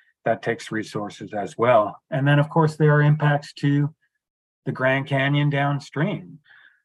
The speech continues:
Those downstream flows are, are being affected. The water temperatures are being affected, and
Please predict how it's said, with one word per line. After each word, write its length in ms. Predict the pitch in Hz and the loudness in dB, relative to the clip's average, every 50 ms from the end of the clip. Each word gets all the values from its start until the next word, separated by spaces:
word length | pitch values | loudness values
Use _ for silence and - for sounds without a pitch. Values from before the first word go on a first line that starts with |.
| _ _ _ _ _ _ _ _ _ _ | _ _ _ _ _ _ _ _ _ _
Those 260 | - 143 151 156 151 | 2 4 6 4 4
downstream 640 | - 160 151 156 156 151 156 - - 160 156 156 151 | 4 4 6 6 6 4 2 2 2 4 6 6 4
flows 420 | - - 135 135 139 143 147 139 139 | 4 2 0 2 2 2 0 0 -2
are, 260 | 131 127 131 151 120 | -2 -2 -2 -4 -4
are 260 | 127 120 120 120 120 | -4 -4 -4 -4 -6
being 280 | - - 131 127 127 123 | -8 -8 -8 -8 -8 -8
affected. 520 | 117 - - 135 135 143 147 - 151 147 | -10 -6 -2 0 0 0 0 0 -2 -2
The 80 | 131 120 | -2 -2
water 260 | 117 123 131 131 131 | -2 0 0 0 0
temperatures 560 | 123 - 135 131 123 110 104 - 131 113 101 | -2 -4 -6 -6 -6 -6 -8 -10 -10 -8 -6
are 200 | 117 110 113 117 | -4 -4 -4 -4
being 340 | 131 117 113 123 123 120 117 | -6 -6 -4 -4 -2 -2 -2
affected, 520 | 110 - - 131 123 127 - - 151 139 139 | -4 -2 0 0 0 0 0 0 0 0 0
and 240 | 131 123 117 113 | 0 -2 -4 -6